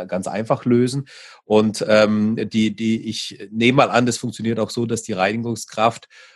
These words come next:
ähm, eine Benachrichtigung bekommt, wann Checkout ist oder wann der Gast, an welchem Tag er auszieht. Äh, entsprechend flexibel muss sie halt auch sein. Ja, also ich kann mir auch vorstellen, dass es viele vielleicht machen, die grad vielleicht auch in, in, in, äh, ähm,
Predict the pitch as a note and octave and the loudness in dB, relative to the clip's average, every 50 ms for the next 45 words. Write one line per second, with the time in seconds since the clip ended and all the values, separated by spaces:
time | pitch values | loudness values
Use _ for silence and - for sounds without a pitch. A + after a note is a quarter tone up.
0 | _ _ _ - A2 G#2+ G#2 G#2+ G#2+ G#2+ G#2+ A2 G#2 F#2+ - _ _ _ _ _ | _ _ _ 2 4 6 6 6 4 2 0 -2 -4 -6 -10 _ _ _ _ _
1 | _ _ _ _ _ _ - - - - G#2+ G#2+ G#2+ G#2 G#2+ G#2 G2 G2 G#2+ A#2+ | _ _ _ _ _ _ -20 -16 0 2 4 4 6 4 4 4 4 4 4 2
2 | - D#3+ C#3 - C#3+ B2+ C3+ C3 B2 - - C3+ B2+ B2+ A2 A2 A2 G#2 G#2+ - | 2 -2 -4 -2 -2 0 0 0 -2 -2 -2 -2 -2 0 2 2 2 2 0 0
3 | C#3 B2+ - C#3+ C3+ C3+ - D#3 C#3+ - C3+ A2+ G#2+ F#2 G2 G2 G#2 G2 G#2 F#2+ | 0 2 2 0 0 2 0 -2 -2 -2 -2 -2 0 0 0 0 0 0 0 2
4 | G2 G#2 A2+ - - - _ - - G2+ G2 G#2 G2 A2+ F#2+ - G#2 G#2 G#2+ - | 2 2 2 0 -2 -8 _ -8 -6 -2 -2 -2 -2 -2 0 2 2 2 4 2
5 | G2 E2+ F#2+ A2+ A#2 - - - D#3+ F3 F3 - _ _ _ _ _ - A2 A2+ | 0 0 0 0 0 -2 -2 -2 -2 -2 -2 -4 _ _ _ _ _ -8 -8 -6
6 | A2+ - G2+ - - A2+ A#2 A#2+ A2 - A2+ A2 - - - B2+ B2 C#3 D3 C#3+ | -4 -6 -8 -4 -2 0 0 0 0 0 -2 -2 0 0 2 2 4 4 6 6
7 | C#3+ C#3 - - A#2+ A2 A2 G#2 G2 G2 - - - G#2 F#2 G#2+ C3 D#3+ F#3+ G#3+ | 4 4 4 2 0 2 2 0 -2 -4 -4 -2 0 2 4 4 4 4 0 -2
8 | - _ _ _ - G2 A2 A2 G#2 - - A#2 G#2+ G#2+ G#2 G2+ G#2 - - A2 | -4 _ _ _ 2 4 4 4 2 0 -2 -2 0 0 0 0 -2 0 2 2
9 | A2+ A#2 - - A#2+ A2 G#2 G#2 G#2 - G2+ - - A#2 A2 A#2 A#2 A2+ - - | 2 2 0 -6 -10 -8 -10 -12 -12 -14 -16 -18 -18 -16 -10 -10 -10 -10 -10 -16
10 | - - - _ _ - G#2 G#2 G#2 G#2 - G2 G#2 A#2 A2+ G#2 G#2 G2 - G#2 | -20 -20 -20 _ _ -4 -2 -2 -2 0 -2 -2 0 0 -2 -4 -4 0 4 4
11 | G#2 - F#2 - _ _ _ _ _ _ _ _ _ _ _ _ _ _ _ _ | 4 4 2 -4 _ _ _ _ _ _ _ _ _ _ _ _ _ _ _ _
12 | - - - - G#2+ G#2+ G#2+ - - G2+ F#2+ G#2 G#2 G2 F#2 F#2 - G2+ F#2+ G2+ | -20 -10 -2 2 4 4 4 4 2 2 2 2 0 -2 -4 -4 -6 -8 -8 -8
13 | - G2+ F#2+ F#2+ F#2+ - - G2 F#2+ F#2 F2 F2 F2 - F2 F2+ F2+ F2 E2 - | -8 -8 -8 -8 -8 -8 -4 -2 -2 0 -2 -2 -4 -4 -2 -2 -2 -2 -2 -6
14 | - | -10